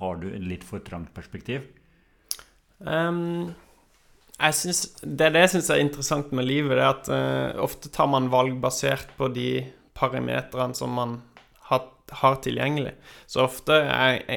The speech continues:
Speaker 2: grunnen til at jeg reiste til New York var jo fordi jeg ville finne ut om jeg ville bo i U S A for resten av livet. Men jeg endte opp med å finne ut helt andre svar, da. Så man stiller ofte et spørsmål, og så får man ofte helt andre svar enn det man stilte.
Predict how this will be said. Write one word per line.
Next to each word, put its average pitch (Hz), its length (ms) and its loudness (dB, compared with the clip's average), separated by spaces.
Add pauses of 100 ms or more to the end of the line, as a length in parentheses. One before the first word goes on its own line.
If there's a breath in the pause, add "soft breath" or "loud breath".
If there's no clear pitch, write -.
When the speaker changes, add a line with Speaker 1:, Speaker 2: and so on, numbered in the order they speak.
(160)
Speaker 2:
grunnen 151 300 0
til 143 80 0
at 117 100 0
jeg 127 140 6
reiste 127 240 0
til 131 100 2
New 127 140 2
York 151 320 0
var 131 100 6
jo 127 80 0
fordi 127 160 0
jeg 127 160 4
ville 127 160 0
finne 120 160 -2
ut - 160 -8
om 123 80 -2
jeg 123 80 -2
ville 123 240 -2
bo 117 160 -2
i 113 80 -2
U 110 80 -4
S - 140 -6
A 120 100 2
for 117 160 -6
resten 113 240 -8
av 117 80 -4
livet. 127 220 -4 (320 loud breath)
Men 131 100 -2
jeg 123 160 6
endte 127 220 0
opp 139 160 0
med 127 80 -2
å - 80 -10
finne 123 320 -2 (100)
ut - 300 -8
helt 123 260 -2
andre 120 400 -4
svar, 147 460 0
da. 139 80 -12 (600 loud breath)
Så - 160 -8
man 139 160 4
stiller 135 260 2
ofte 147 220 0
et - 120 -4
spørsmål, 196 580 2 (360 loud breath)
og 135 120 -2
så 156 100 0
får 143 300 4
man 143 160 0
ofte 139 260 -2 (140)
helt 139 280 0
andre 127 300 0
svar 127 260 0
enn 127 120 -2
det 123 100 -2
man 123 140 -4
stilte. - 640 -10